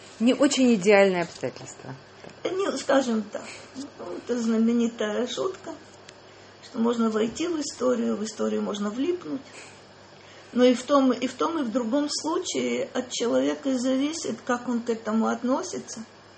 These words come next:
Speaker 2: и что он, э, при этих обстоятельствах очень благоприятных или очень неблагоприятных, э, делает. Ну, э,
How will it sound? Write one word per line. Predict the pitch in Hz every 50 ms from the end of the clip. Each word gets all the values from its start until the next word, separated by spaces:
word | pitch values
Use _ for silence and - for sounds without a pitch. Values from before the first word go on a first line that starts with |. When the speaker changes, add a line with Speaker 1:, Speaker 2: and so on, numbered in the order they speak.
| - - - - - - - - - - - - - -
Speaker 2:
и | 254
что | 254 - - - 311 - -
он, | - 254 254 247 247 247
э, | 247 247 240 240 240 240 226 - 240 240 240 240
при | 226 - 262 254
этих | 254 247 247 254 - -
обстоятельствах | 233 233 - - - 240 247 233 220 220 - 202 220 - - 220 - - -
очень | - 277 269 262 - 247 214 214
благоприятных | 208 208 202 196 202 202 - - 214 208 214 196 180 175 - - 190 202 - -
или | 226 220 226 233 233 - - - -
очень | 285 277 - - 254 233 240 240
неблагоприятных, | 240 277 349 427 440 - 349 302 254 226 254 - - - 226 240 233 220 208 202 202 - 208 214 214 214 - -
э, | - - 233 220 220 220 220 214 214 214 214 214 214 202
делает. | 196 202 190 - - - - - - - - - - - - - - - - - - - - - - - - - - - - - - -
Ну, | - - 277 277 - - -
э, | 294 285 285 285 285 277 269 269 262